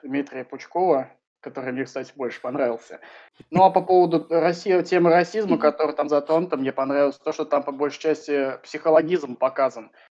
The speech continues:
То есть, как бы, одно дело, когда это смотрят, когда янки и реднеки гонят, а,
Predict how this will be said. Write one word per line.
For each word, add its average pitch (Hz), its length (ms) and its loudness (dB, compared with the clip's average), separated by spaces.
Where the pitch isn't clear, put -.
То 160 100 -4
есть, 156 140 -2
как 156 240 2
бы, 147 320 6
одно 170 280 2
дело, 165 320 6
когда 160 260 4
это 156 140 -2
смотрят, 185 480 0
когда 147 340 2
янки 151 420 4
и 139 300 0
реднеки 147 420 -2
гонят, 147 480 2
а, 135 440 2